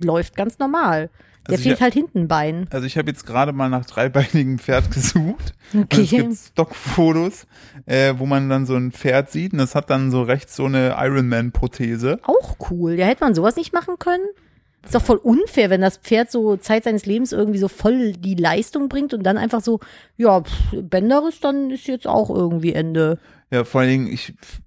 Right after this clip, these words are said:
Speaker 2: was passiert dort?
Speaker 1: Ich weiß nicht, eine von
Speaker 2: Irgendeine
Speaker 1: den
Speaker 2: Katze
Speaker 1: Katzen ist
Speaker 2: randaliert.
Speaker 1: unten am Randalieren.
Speaker 2: Ja, was, was haben die ge-, äh, was haben die heute geimpft bekommen? BioNTech, Sputnik, was war das?
Speaker 1: Die Katzen?
Speaker 2: Ja.
Speaker 1: Johnson Johnson.
Speaker 2: Ah, das erklärt einiges.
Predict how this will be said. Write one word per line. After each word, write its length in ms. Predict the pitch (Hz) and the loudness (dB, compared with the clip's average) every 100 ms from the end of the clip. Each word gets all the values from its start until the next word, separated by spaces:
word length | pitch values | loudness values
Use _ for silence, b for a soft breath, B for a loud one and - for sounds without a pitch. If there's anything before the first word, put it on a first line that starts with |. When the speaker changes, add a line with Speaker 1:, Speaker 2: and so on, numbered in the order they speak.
| _ _ _ _ _ _ _ _ _ _ | _ _ _ _ _ _ _ _ _ _
Speaker 2:
was 180 | - 123 | -12 -10
passiert 440 | - 165 - 202 - | -8 -6 -4 -2 0
dort? 320 | 110 110 - | 0 0 -6
Speaker 1:
Ich 100 | - | -6
weiß 120 | 254 | -2
nicht, 220 | 240 - | -2 -2
eine 160 | - 226 | 0 2
von 80 | 262 | 2
Speaker 2:
Irgendeine 220 | 220 208 | 2 0
Speaker 1:
den 0 | - | 0
Speaker 2:
Katze 120 | 135 | 0
Speaker 1:
Katzen 160 | 117 117 | 2 0
ist 60 | 113 | 0
Speaker 2:
randaliert. 140 | 117 | 2
Speaker 1:
unten 180 | 208 - | 0 0
am 100 | 170 | -4
Randalieren. 460 | 165 170 131 165 175 | -2 0 0 0 -2
Speaker 2:
Ja, 80 | 151 | -6
was, 160 | 135 | -6
was 160 | 131 139 | -4 0
haben 140 | 170 | 0
die 80 | 165 | 0
ge-, 160 | 135 131 | 0 2
äh, 140 | 139 | 2
was 120 | 143 147 | 2 0
haben 100 | 160 | 0
die 80 | 151 | 0
heute 100 | 143 | -2
geimpft 200 | 147 175 | -4 -6
bekommen? 220 | - 117 | -2 0
BioNTech, 480 | 113 113 151 196 196 | 2 0 0 -2 -2
Sputnik, 520 | - - - 196 208 | -10 -8 -6 -4 -4
was 120 | 147 | -2
war 120 | 127 120 | 0 0
das? 260 | 117 - _ _ _ _ _ | -2 -8 _ _ _ _ _
Speaker 1:
Die 160 | 202 220 | 2 4
Katzen? 680 | - - 277 - - 202 233 | 4 2 0 -2 2 2 4
Speaker 2:
Ja. 200 | 131 127 B B | 2 0 B B
Speaker 1:
Johnson 320 | - 185 185 165 | 0 2 0 -4
Johnson. 440 | 175 175 - 160 | -2 -2 -6 -6
Speaker 2:
Ah, 100 | 139 127 - | -2 0 4
das 240 | 143 131 | 4 2
erklärt 300 | 127 117 107 | 0 0 0
einiges. 480 | 107 110 110 170 | 0 -2 -4 -6